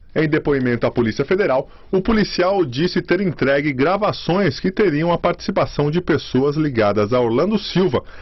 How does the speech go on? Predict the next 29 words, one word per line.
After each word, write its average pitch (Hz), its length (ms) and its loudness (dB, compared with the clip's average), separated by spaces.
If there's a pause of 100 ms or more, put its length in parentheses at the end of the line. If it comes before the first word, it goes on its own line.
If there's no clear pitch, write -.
(120)
mas 185 280 -2
nem 240 160 2
o 254 100 0
nome 120 300 0
do 135 120 0
ministro, 156 540 0 (220)
nem 202 180 2
de 202 100 0
seu 127 220 0
antecessor 123 640 0
Agnello 104 440 0
Queiroz 196 420 0
são 220 200 -2
citados. - 720 -4 (400)
Com 175 100 0
a 170 60 0
saída 143 420 0
de 143 80 -2
Orlando 156 380 2
Silva, 220 420 0
são 214 240 0
seis 208 460 0
os 196 160 -2
ministros 180 640 0
que 190 100 0
deixaram 156 540 0
o 151 40 -4
governo 139 440 0
Dilma. 123 380 0